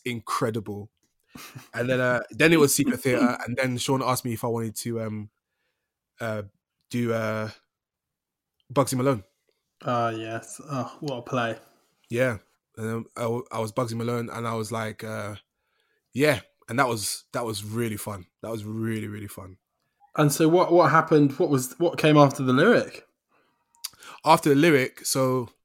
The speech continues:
Speaker 1: I did, actually, in two thousand sixteen, I did, um, uh, what did I, I did, oh, yes, I did, um, A Midsummer Night's Dream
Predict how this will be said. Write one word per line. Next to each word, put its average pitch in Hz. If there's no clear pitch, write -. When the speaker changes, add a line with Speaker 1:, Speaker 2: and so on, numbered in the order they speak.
Speaker 1:
I 139
did, 185
actually, 160
in 139
two 170
thousand 156
sixteen, 143
I 117
did, 123
um, 110
uh, 107
what 143
did 139
I, 131
I -
did, 131
oh, 143
yes, -
I 123
did, 123
um, 113
A 127
Midsummer 131
Night's 117
Dream 127